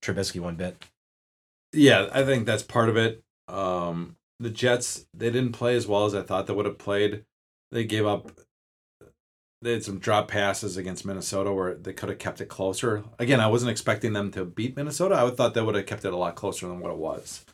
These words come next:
Speaker 2: Um, th-, I think this, this might be a good overplay.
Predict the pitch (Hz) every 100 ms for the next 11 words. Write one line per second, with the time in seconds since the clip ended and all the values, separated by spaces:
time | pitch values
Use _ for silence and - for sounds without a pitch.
0 | _ - - - _ 101 95 92 90 85
1 | 85 85 85 85 85 87 - _ _ _
2 | - - _ _ _ _ _ _ _ _
3 | - 110 - 107 104 98 101 104 - -
4 | 107 117 110 110 107 107 104 113 107 135
5 | 135 151 165 196 190